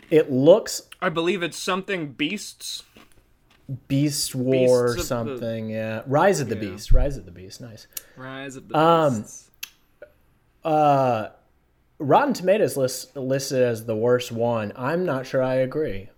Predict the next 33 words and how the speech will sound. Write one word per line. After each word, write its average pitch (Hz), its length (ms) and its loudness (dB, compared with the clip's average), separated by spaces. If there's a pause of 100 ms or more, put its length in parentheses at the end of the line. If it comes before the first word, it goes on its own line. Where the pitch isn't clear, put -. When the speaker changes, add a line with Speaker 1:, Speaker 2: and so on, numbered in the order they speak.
Speaker 1:
but 117 320 -2
what, 135 180 -2
no, 175 220 6
it 113 100 2
doesn't. 101 320 -8
No, 117 160 -4
it 101 100 -10
doesn't. 101 400 -14
It 120 120 -10
says, 113 400 -2
it 123 140 -8
says 120 360 -4
Last 113 320 -4
Night 98 200 -8
is 101 100 -12
the - 100 -14
worst - 220 -12
one. - 200 -18
That 120 160 -18
is - 140 -18
the - 80 -16
worst - 220 -16
one. - 160 -18 (380)
Um, 165 440 4
so 180 260 6
we're 170 220 4
gonna 233 180 2
watch 202 220 2 (100)
a 196 180 0
Transformers 139 720 -4
movie. 107 480 -8 (720)
W-, - 200 -16
we'll, 135 340 -4